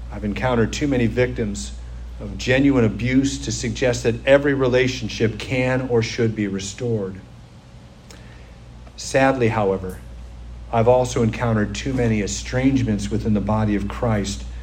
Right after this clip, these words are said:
broken relationships between professing Christians because of a careless word,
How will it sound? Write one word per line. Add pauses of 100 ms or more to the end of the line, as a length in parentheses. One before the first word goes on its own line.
(340)
broken
relationships
between
professing
Christians (840)
because
of
a
careless
word,